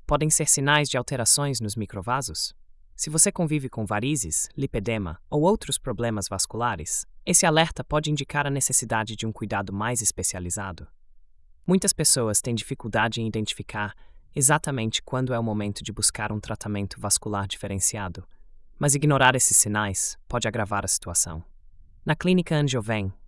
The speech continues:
liderada pelo doutor Eric Oliveira, cada paciente é avaliado de forma única, com o que há de mais moderno em diagnóstico e tecnologia. Utilizamos exames precisos, como o ecodoppler,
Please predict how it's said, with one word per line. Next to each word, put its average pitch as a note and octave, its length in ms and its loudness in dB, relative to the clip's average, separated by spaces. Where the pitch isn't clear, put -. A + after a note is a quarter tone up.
liderada C3+ 460 4
pelo G#2+ 260 -4
doutor G2+ 320 -6
Eric G2+ 280 -4
Oliveira, G2 520 -2
cada D#3 240 4
paciente B2+ 520 2
é - 20 -2
avaliado A2 500 0
de G#2 80 -8
forma G#2 340 -4
única, G2+ 480 -4
com C3+ 140 0
o C3 40 2
que - 140 -2
há A#2 100 6
de B2+ 120 0
mais B2+ 240 2
moderno G#2 560 -2
em A#2+ 120 -2
diagnóstico G#2 880 -2
e - 40 -8
tecnologia. F2 760 -6
Utilizamos E3 540 6
exames D3+ 380 4
precisos, - 800 2
como G2+ 220 -2
o G#2 80 0
ecodoppler, B2 680 -2